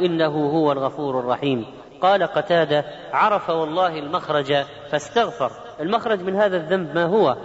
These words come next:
الاستغفار. وهكذا لم يزل موسى عليه السلام يعدد على نفسه ذلك الذنب، مع أنه استغفر منه، بل إنه يوم القيامة يقول للناس عندما يطلب منه الشفاعة: "إني قتلت نفسا لم أومر بقتلها"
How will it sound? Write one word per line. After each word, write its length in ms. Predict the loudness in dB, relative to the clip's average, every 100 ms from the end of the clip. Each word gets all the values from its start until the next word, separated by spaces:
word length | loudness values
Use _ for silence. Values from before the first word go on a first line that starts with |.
| -12 -2
الاستغفار. 920 | -2 -2 -4 -6 -2 2 2 2 -6 -14 -10 -2
وهكذا 640 | 0 2 0 -2 0 2
لم 220 | 2 0
يزل 360 | -2 0 -2 0
موسى 260 | -4 0 0
عليه 340 | 2 0 -2
السلام 540 | -4 -4 0 0 0 -6 -14 -14 -2
يعدد 500 | 0 0 -4 -6 -2
على 280 | 0 0
نفسه 480 | -2 -4 -6 -6 -2 2
ذلك 360 | 2 2 -2
الذنب، 420 | -4 2 0 0 -4 -12 -8 -2
مع 340 | 0 0 -2
أنه 260 | -4 -4 -4
استغفر 600 | 0 0 0 2 2 2
منه، 340 | 0 0 -2 -6 -16 -16 -4
بل 120 | -4
إنه 440 | -4 -4 -2 0 2
يوم 220 | 4 2
القيامة 480 | -2 0 0 2 2
يقول 520 | 0 0 2 2 2 -8 -12 -2
للناس 460 | 0 2 0 0
عندما 380 | -6 -4 -2 0
يطلب 340 | 0 0 -2 -2
منه 200 | -4 -6
الشفاعة: 600 | -4 -2 2 2 2 0 -6 -16 -4 -2
"إني 340 | -2 0 -2
قتلت 480 | 0 0 0 -2 -2
نفسا 340 | -4 -2 -4
لم 280 | -2 -2 0
أومر 300 | 2 2 0
بقتلها" 720 | -2 -4 -4 -2 2 4 2